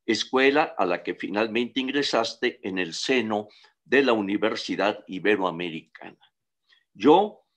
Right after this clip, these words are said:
estaba inscrito en un primer año de secundaria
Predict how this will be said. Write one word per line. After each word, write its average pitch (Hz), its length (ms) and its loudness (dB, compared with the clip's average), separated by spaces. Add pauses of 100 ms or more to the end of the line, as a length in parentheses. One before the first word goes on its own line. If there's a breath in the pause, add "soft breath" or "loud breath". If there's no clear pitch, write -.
(160)
estaba 156 380 0
inscrito 165 520 0
en 143 80 2
un 165 180 0
primer 143 360 2
año 156 260 2
de 120 100 2
secundaria 127 960 -2